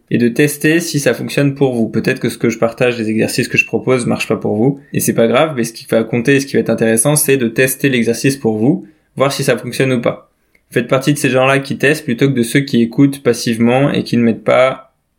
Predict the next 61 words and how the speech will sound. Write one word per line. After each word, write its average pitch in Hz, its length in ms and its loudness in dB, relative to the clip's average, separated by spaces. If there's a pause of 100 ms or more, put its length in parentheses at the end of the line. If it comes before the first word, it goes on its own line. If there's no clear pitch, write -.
qui - 160 -8
ne 117 100 2
passent - 180 -2
pas 131 140 2
à - 20 4
l'action. 113 340 -2 (280)
C'est - 100 -14
ce - 40 -10
que 123 80 0
j'ai 120 120 4
fait 120 140 -2
pendant 110 260 0
longtemps. 120 440 0 (600)
Et 117 300 2
jusqu'à 117 300 -2
ce 127 100 -6
que 120 80 0
je 113 80 -4
me 117 60 2
mette 120 200 2
à 113 200 2
agir, 117 580 0
et 123 80 0
là 120 180 4
j'ai 117 200 -2
enfin 117 260 0
pu 123 140 -4
voir 117 180 2
des 117 100 2
résultats 113 460 0
et 123 60 -2
des 113 60 -6
choses 120 220 -4
qui - 380 -2
s'améliorent 113 480 0
dans 117 80 -2
ma 110 160 -2
vie. 101 180 -8 (300)
Et 123 180 2
en 120 60 0
fait 131 220 0
c'est 123 260 0
le 123 220 0
moyen 127 380 2
très 117 420 2
concret, 131 420 0
hein, 131 100 2
qui 135 140 -6
m'a 117 140 2
permis 117 320 2
d'unifier 131 420 0
ma 113 160 2
vie, 123 480 0
euh, 113 260 0
à 117 120 0
la 117 100 4
fois 120 160 0
vie 117 140 0
perso, 113 340 0
vie 113 140 2
pro 139 540 0